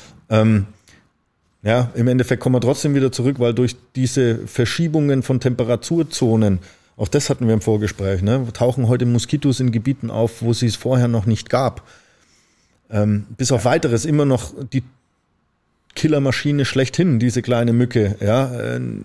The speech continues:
Speaker 1: also es gibt keine, kein Tier auf der Welt, das für mehr, äh, Todesfälle und Sterberaten zu, verantwortlich ist wie der Moskito und Allergien überträgt und, und, und Krankheitserreger, äh, jedweder Art,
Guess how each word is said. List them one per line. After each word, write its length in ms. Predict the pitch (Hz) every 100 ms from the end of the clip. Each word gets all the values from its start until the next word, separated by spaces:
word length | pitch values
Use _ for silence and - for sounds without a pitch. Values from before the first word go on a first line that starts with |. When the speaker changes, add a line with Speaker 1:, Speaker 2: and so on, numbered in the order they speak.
| - - - - 120 127 -
Speaker 1:
also 360 | 120 113 120 - -
es 140 | - _
gibt 280 | 127 - -
keine, 460 | 123 131 131 120 - - _ _ _
kein 200 | - 135
Tier 300 | - 151 135
auf 140 | 127 -
der 140 | 120
Welt, 180 | 117 113
das 100 | -
für 120 | 120
mehr, 380 | 113 120 117 104 - _ _ _
äh, 380 | 113 110 107 104 104 101
Todesfälle 640 | - 143 139 - 120 113 110
und 120 | 110
Sterberaten 600 | - 117 117 104 107 110
zu, 300 | - 120 - 107 95
verantwortlich 640 | - 110 117 120 110 110 107
ist 220 | 98 107
wie 80 | 107
der 140 | 110
Moskito 560 | 110 107 - 143 117 104 - _ _ _ _ _
und 180 | - 120
Allergien 460 | 120 123 110 143 147
überträgt 640 | 120 113 107 110 107 -
und, 200 | - 151
und, 120 | 147
und 140 | 139 143
Krankheitserreger, 920 | 127 139 131 120 120 120 120 117 117
äh, 240 | - - 120
jedweder 520 | 110 123 120 127 110
Art, 300 | 110 123